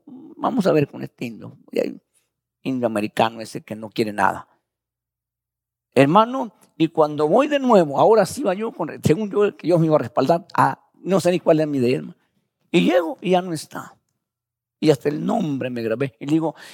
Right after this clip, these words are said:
"Y, y, y el señor fulano", me dijo, "Ya no, ya no trabajan para la ciudad."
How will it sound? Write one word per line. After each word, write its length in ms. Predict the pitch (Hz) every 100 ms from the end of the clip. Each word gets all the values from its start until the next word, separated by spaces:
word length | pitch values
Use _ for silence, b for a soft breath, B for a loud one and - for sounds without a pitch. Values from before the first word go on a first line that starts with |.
| B
"Y, 120 | 160
y, 480 | 170 - 190 180 170
y 80 | 170
el 140 | 165
señor 340 | 160 165 202 226
fulano", 420 | 214 240 277 269 _ b
me 160 | - 156
dijo, 320 | 170 185 185 b b b -
"Ya 120 | 175
no, 160 | 175 170 _ _ _ _ _ _ -
ya 140 | 196
no 80 | 190
trabajan 280 | 151 143 139
para 140 | 120
la 60 | 113
ciudad." 200 | -